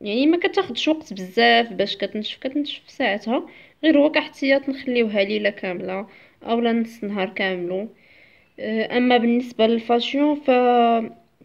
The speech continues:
كياخد شويه الوقت باش ينشف، حيت هو كيكون بحال هكا بحال الكولا ابيض، كيخصو شويه د الوقت حتى يبان، حتى نتاكدوا انه نشف، حيت كتكون فيه واحد لاكوش اللي،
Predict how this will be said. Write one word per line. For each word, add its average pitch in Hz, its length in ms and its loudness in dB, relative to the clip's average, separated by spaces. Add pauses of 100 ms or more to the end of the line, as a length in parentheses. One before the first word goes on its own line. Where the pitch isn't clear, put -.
(180)
كياخد 277 340 2
شويه 240 300 2
الوقت 233 340 0
باش 202 200 -6
ينشف، 202 320 -4 (640)
حيت - 240 -16
هو 190 60 -8
كيكون 214 320 -6
بحال 233 220 -2
هكا 233 200 -4
بحال 262 240 -2
الكولا 247 360 0
ابيض، 240 400 4 (680)
كيخصو 220 520 -4
شويه 247 280 0
د 220 80 -2
الوقت 220 340 -6
حتى - 540 -4
يبان، 226 380 0
حتى 247 120 0
نتاكدوا 233 580 -4
انه 202 280 -2
نشف، 196 260 -8
حيت 220 220 -6
كتكون 247 360 -2
فيه 254 220 -2
واحد 233 260 -6
لاكوش 226 480 -6
اللي، - 340 -8